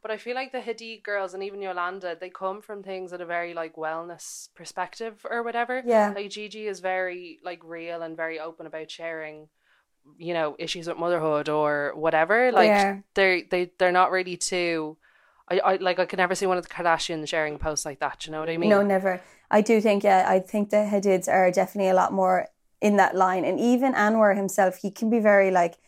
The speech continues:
Speaker 2: you know, kind of, like, what's the word? Um, like, overly edgy and cool with the way he posts as well. It's very against the grain
Speaker 1: Mm.
Speaker 2: and very against the norm. And I think all of them are kind of a bit like that.
Speaker 1: Yeah.
Speaker 2: But even when you said about Bella crying, I just feel like at the moment the Hadids are, like,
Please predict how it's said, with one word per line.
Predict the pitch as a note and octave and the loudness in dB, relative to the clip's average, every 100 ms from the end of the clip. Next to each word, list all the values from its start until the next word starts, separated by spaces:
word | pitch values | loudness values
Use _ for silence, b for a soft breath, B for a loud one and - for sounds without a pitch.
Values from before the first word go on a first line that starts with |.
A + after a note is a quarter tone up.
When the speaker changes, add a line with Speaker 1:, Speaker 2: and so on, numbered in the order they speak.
| _ _ | _ _
Speaker 2:
you | G#3+ | 2
know, | G#3 F#3+ | 4 4
kind | - G3 | 2 2
of, | F#3 F3+ | 0 2
like, | F3+ F3 E3+ - - | 4 2 -2 -14 -2
what's | A3+ G#3+ | -2 0
the | G#3 | 0
word? | G3 F#3+ F3+ D3 - - _ _ - | 4 6 6 2 -4 -14 _ _ 2
Um, | G3 F#3 E3 D3+ - _ _ _ _ | 6 6 4 0 -6 _ _ _ _
like, | A3 G#3+ | 2 4
overly | A3+ A3+ A#3 A#3 | 4 6 6 6
edgy | G#3 G#3+ G3+ G#3 | 6 4 2 2
and | G3 | 2
cool | - G3+ | 2 2
with | F#3 | 4
the | |
way | F#3 F#3+ | 2 2
he | F#3+ | 2
posts | G3+ F#3+ G3 | 2 2 2
as | |
well. | F#3 | 2
It's | F3 | 4
very | G#3 G3+ | 6 6
against | G3 G3 F3+ | 4 0 -2
the | F#3 | 0
grain | F#3+ E3+ E3 | 4 4 2
Speaker 1:
Mm. | D#3+ | -2
Speaker 2:
and | F#3 | 2
very | F#3+ F#3+ | 6 6
against | F#3+ F3+ | 4 -2
the | G3 | -2
norm. | F#3 F3+ | 2 2
And | F#3 | 2
I | |
think | F#3 A3 - | 0 -2 2
all | G3 G3 | 4 4
of | G3 | 4
them | G3 F#3+ | 2 2
are | F3 | 0
kind | - F3+ F3 | 0 0 2
of | D#3+ - - _ _ _ - | -2 -4 -20 _ _ _ -6
a | - F#3 | 0 2
bit | F#3 F3+ | 4 2
like | E3 - | 0 2
that. | F#3+ F#3+ - B | -2 -2 -10 B
Speaker 1:
Yeah. | G#3 F3+ | -4 0
Speaker 2:
But | A3+ | 2
even | A#3 B3+ | 4 4
when | C4 | 4
you | |
said | B3+ A3+ | 4 2
about | G#3 G3 F#3+ | 2 0 2
Bella | G3 F#3+ | 2 2
crying, | F#3 G3 F#3+ F#3 - | 2 0 0 0 -2
I | G3+ G#3 | -2 -2
just | - - | -4 0
feel | G#3 | 2
like | B3 B3 | 4 2
at | A3+ | -2
the | G#3 | -2
moment | G3+ G3 | 0 0
the | F#3+ | -2
Hadids | F#3 F#3+ F#3 - | -2 0 -2 2
are, | F#3+ F#3+ | 2 2
like, | - F#3+ F#3 | -2 -4 -6